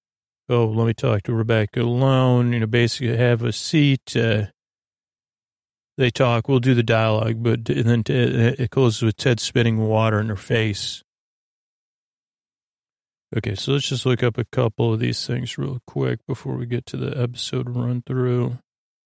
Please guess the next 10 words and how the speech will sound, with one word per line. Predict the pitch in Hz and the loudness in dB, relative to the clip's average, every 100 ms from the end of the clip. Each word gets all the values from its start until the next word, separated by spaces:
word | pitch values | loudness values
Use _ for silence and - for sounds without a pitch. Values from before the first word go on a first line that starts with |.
| _ _ _ _ _ _ _ _ _ _ _ _ _ _ _ _ _ _ - | _ _ _ _ _ _ _ _ _ _ _ _ _ _ _ _ _ _ -6
Okay, | 127 113 120 120 | 0 0 0 -6
so | - | -4
we'll | 143 | -4
start | 143 - 160 151 | -6 0 2 4
with | 113 117 | 2 0
Nate | 120 123 127 135 - | 0 2 4 2 0
Dogg, | 120 110 107 107 110 110 120 | 0 2 2 2 2 0 2
uh, | 110 110 113 107 104 _ _ _ _ | 2 2 0 0 -2 _ _ _ _
'cause, | - 113 - 120 | -8 -8 -4 -2
uh, | 110 110 110 | -2 -2 -4